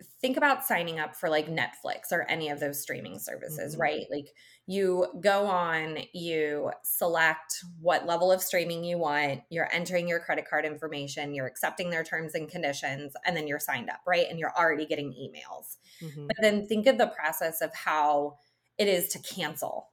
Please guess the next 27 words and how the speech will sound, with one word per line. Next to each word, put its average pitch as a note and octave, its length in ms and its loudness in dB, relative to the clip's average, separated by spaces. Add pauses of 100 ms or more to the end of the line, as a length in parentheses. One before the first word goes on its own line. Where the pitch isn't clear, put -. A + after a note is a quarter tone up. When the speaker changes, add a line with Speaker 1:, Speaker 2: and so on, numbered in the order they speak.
(160)
Speaker 1:
a - 40 -12
service C#3+ 360 -4
Speaker 2:
Oh D3+ 80 -4
my D#3 100 -2
Speaker 1:
like C#3 100 -10
that. C#3 120 -12
Speaker 2:
gosh, - 200 -12
yes. C#3 480 -12
Speaker 1:
<laughs> - 120 -20
Like, A#3+ 480 4 (320)
it A#3 160 8
is - 300 6
step G3+ 340 6
after - 240 -4
step - 440 2
after - 220 -8
step, F#3 440 6
and - 80 -4
it's - 180 -12
a - 60 -14
call, G#3+ 500 8
and D3+ 140 2
it's D3 180 -6
a, D#3 80 -2
you F#3+ 200 -2
know, E3+ 180 4
it's, D#3 420 0